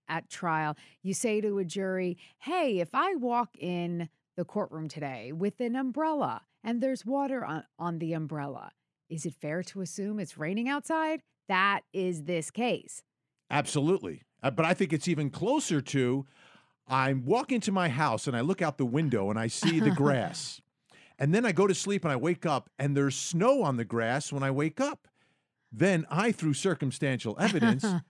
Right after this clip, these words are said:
Speaker 1: <laughs>
Speaker 2: could presume
Speaker 1: Yeah, I
Speaker 2: or
Speaker 1: like that
Speaker 2: assume
Speaker 1: one.
Speaker 2: or come to the conclusion that while I was sleeping, it snowed.
Speaker 1: <gasps> I like that one. It's very holiday-esque. I appreciate you
Speaker 2: I tried to
Speaker 1: throwing
Speaker 2: make it
Speaker 1: in
Speaker 2: a
Speaker 1: the
Speaker 2: little more
Speaker 1: snow.
Speaker 2: holiday. Now, there,
Speaker 1: Yeah.
Speaker 2: there actually were people that would use the, um,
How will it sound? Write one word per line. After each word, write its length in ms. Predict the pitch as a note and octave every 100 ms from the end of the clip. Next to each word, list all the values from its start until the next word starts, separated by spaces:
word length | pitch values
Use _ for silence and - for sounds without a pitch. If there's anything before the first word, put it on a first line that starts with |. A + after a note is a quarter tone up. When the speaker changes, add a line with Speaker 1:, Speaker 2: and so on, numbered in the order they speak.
| _
Speaker 1:
<laughs> 300 | - _ -
Speaker 2:
could 240 | D#3+ C#3
presume 440 | C#3+ C#3+ G#2 C#3+ -
Speaker 1:
Yeah, 180 | C4
I 20 | F3+
Speaker 2:
or 40 |
Speaker 1:
like 160 | - C3
that 120 | -
Speaker 2:
assume 140 | D#3+
Speaker 1:
one. 200 | E3+ G3
Speaker 2:
or 120 | E3+ C#3+
come 200 | E3 D#3+
to 100 | D#3
the 100 | C#3+
conclusion 460 | C#3+ C3 A3+ D#3+
that 140 | C#3+ G2
while 260 | B2 C#3
I 80 | B2+
was 140 | A#2+ A2
sleeping, 380 | D#3+ F#3 B2+ G#2+
it 120 | G#2
snowed. 460 | - B2+ F3 C3+ - - E3+ F3
Speaker 1:
<gasps> 280 | F3 _ F#3
I 80 |
like 320 | G3 G3 B3+ G#3
that 180 | D#3+
one. 160 | D#3 F3
It's 100 | F#3
very 200 | E4 G4+
holiday-esque. 800 | G3 C4+ C4 A3 G3+ D#3+ C3 -
I 60 | F3
appreciate 520 | F3 G#3 - D#3 C#3+
you 80 | D#3
Speaker 2:
I 40 |
tried 160 | E3 -
to 40 | F3
Speaker 1:
throwing 80 |
Speaker 2:
make 100 | F#3
it 60 | F3
Speaker 1:
in 20 |
Speaker 2:
a 20 |
Speaker 1:
the 60 | D3+
Speaker 2:
little 160 | D3+ C#3+
more 100 | C3
Speaker 1:
snow. 80 |
Speaker 2:
holiday. 300 | C3 B2 G2 - - D3
Now, 140 | D3+
there, 120 | C#3
Speaker 1:
Yeah. 200 | G#3 D3+ -
Speaker 2:
there 140 | C#3+ D#3
actually 320 | D#3 A3 A3+
were 140 | F3 F#3+
people 300 | E3 D3 C3+
that 180 | B2+ A#2+
would 160 | A2
use 540 | G#2+ C#3 C3+ B2+ - - F#2+
the, 340 | A2+ G#2+ G#2 G#2
um, 400 | G2 F#2 E2+